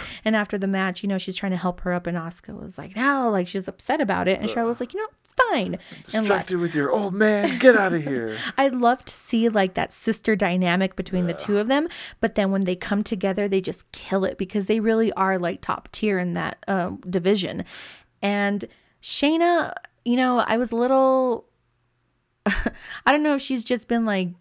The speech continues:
Speaker 2: coasting it for so many months
Speaker 1: I
Speaker 2: that now that she actually has to turn it up, she was a little bit, like, sh-, that's when she actually looked rusty. And there was, like, a little bit of a wind up that she had to get to, get to her Shayna level. And we saw it right at the end.
Speaker 1: I think it's been that way for a while, though. You said, you said it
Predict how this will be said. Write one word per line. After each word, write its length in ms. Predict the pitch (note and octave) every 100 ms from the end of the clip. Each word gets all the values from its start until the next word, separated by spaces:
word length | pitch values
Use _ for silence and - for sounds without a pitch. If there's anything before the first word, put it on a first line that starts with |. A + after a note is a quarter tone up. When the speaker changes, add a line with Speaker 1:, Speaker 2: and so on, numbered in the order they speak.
| _
Speaker 2:
coasting 560 | - G3+ G#3 - A3+ A3
it 220 | G#3+ - _ _ _ _ _ _ _
for 260 | - G#3+
so 260 | G#3 - G3+
many 220 | G#3 G#3
months 340 | G3 F3+ F#3 -
Speaker 1:
I 40 | G#3
Speaker 2:
that 60 |
now 180 | F#3+ G3
that 140 | G3 -
she 100 | G3
actually 240 | F#3+ G3+
has 240 | F#3 F#3+ -
to 100 | F#3+
turn 240 | - G3
it 100 | F#3
up, 180 | F#3+ F#3 - - - -
she 180 | -
was 80 | A3+
a 60 | G3
little 240 | A3 G#3+
bit, 240 | G3 F#3+ -
like, 140 | F#3+ F3+
sh-, 140 | -
that's 260 | B3+ F4 -
when 120 | D#4
she 200 | - G#3+
actually 300 | A3 - F#3+
looked 220 | F#3 F#3
rusty. 520 | F3+ A3+ - - F3+ - - - -
And 160 | G3+
there 80 | G3+
was, 120 | G#3
like, 220 | G#3 G3+ F#3+
a 60 |
little 180 | F#3+ G#3
bit 140 | G3+
of 100 | F#3
a 80 | F3+
wind 420 | F3 F3 F#3 F#3+
up 180 | F3+ -
that 140 | - -
she 140 | G3
had 220 | F3 F3
to 100 | -
get 300 | F3 E3+ -
to, 500 | - - F#3+ F3+ F3 F3
get 220 | F3+ F3
to 100 | -
her 140 | F3+ F3
Shayna 440 | - G3 G3 F3+
level. 300 | E3 D#3+ E3+
And 140 | G3
we 80 | G3
saw 180 | F#3 F3
it 80 | -
right 220 | G#3 G#3
at 140 | G3+ -
the 160 | F#3+
end. 300 | F3 E3 - -
Speaker 1:
I 60 |
think 220 | C3 C#3+
it's 120 | D3 A#2+
been 260 | A#2+ A2+
that 200 | A2+ G#2
way 140 | G#2 A2
for 180 | - G#2+
a 100 | G#2
while, 260 | A2 A2+
though. 160 | A2 A#2
You 140 | C3+ C3+
said, 240 | C#3+ C3+
you 160 | B2+ D#3+
said 220 | D#3+ F#3
it 200 | D#3